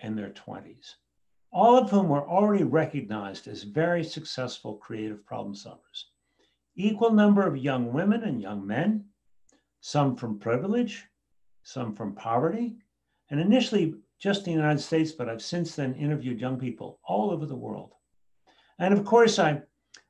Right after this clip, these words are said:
you know, want to ask everything about their lives, what made the difference. Uh, I interview all of their parents, if I can, uh, to find out what the parents had done that had made the greatest difference.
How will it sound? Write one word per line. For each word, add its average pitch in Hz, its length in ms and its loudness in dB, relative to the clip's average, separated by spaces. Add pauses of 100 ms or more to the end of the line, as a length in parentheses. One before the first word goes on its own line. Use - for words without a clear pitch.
(140)
you 208 80 -2
know, 131 180 0
want 165 220 0
to 147 80 -4
ask 151 300 -2
everything 143 360 0
about 101 260 -8
their 95 120 -10
lives, 113 400 0
what - 120 -20
made 101 180 -10
the 101 80 -16
difference. 135 500 -10 (640)
Uh, 120 280 -12 (120)
I 151 100 -2
interview 202 400 6
all 190 280 2
of 226 100 2
their 214 180 2
parents, 208 560 0
if - 140 -14
I 104 120 -10
can, 120 460 -8 (540)
uh, 131 280 -4
to 156 140 -6
find 165 300 2
out 160 140 2
what 147 240 -4 (120)
the 135 120 -10
parents 190 420 0
had 107 180 -8
done 104 300 -8
that - 160 -20
had 113 160 -10
made 107 180 -10
the 104 60 -14
greatest 104 420 -12
difference. - 520 -20